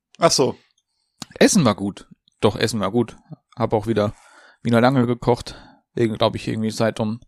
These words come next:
Speaker 2: seit morgens um zehn irgendwie auch schon Vorbereitungen gehabt. Es gab nämlich unter anderem, es gab, ähm,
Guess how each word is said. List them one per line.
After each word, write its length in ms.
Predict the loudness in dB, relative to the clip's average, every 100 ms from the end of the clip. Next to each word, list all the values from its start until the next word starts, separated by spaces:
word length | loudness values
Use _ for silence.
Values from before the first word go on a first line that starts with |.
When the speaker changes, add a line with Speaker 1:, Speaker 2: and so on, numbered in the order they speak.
| _ -20 -20 -20 -20 -20 _
Speaker 2:
seit 240 | -6 -4 0
morgens 400 | 0 0 0 -4
um 120 | -6
zehn 360 | -2 -2 -2 -6 -6
irgendwie 280 | -6 -4
auch 120 | -4 -4
schon 200 | -6 -2
Vorbereitungen 560 | -2 0 -2 -2 -4
gehabt. 360 | -2 -2 -4 -12 -18 -20 -20 _ _ _ _ _ _ _ _ _ _ _ _ -12
Es 160 | -2 0
gab 160 | 0 -2
nämlich 280 | -2 0
unter 220 | 0 0 0
anderem, 380 | -2 -2 -2 -6 -18 -20 -20 -20 -6
es 200 | -4 -2
gab, 580 | 0 0 -2 -8 -10 -20 _ _
ähm, 640 | -2 -2 -2 -4 -8 -12